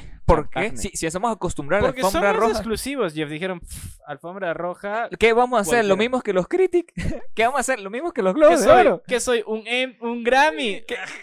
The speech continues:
Speaker 1: qué soy? ¿Un bafta. <laughs>
Speaker 2: Yo soy los jodidos Oscars. Entonces agarraron y van a hacerse su,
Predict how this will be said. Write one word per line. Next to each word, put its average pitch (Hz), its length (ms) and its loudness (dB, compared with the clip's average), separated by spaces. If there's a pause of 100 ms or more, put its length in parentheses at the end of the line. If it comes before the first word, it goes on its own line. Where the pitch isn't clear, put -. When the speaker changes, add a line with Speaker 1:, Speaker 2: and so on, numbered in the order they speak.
Speaker 1:
qué 226 140 6
soy? 262 320 6
¿Un 226 200 -2
bafta. 220 540 0
<laughs> - 680 2 (220)
Speaker 2:
Yo 240 300 -4
soy 226 180 -4
los 180 240 -4
jodidos 165 500 -6
Oscars. 139 500 -14
Entonces 147 580 -10
agarraron 147 880 -2
y 135 140 -8
van 139 140 -8
a 143 60 -12
hacerse 143 480 -10
su, 120 480 -10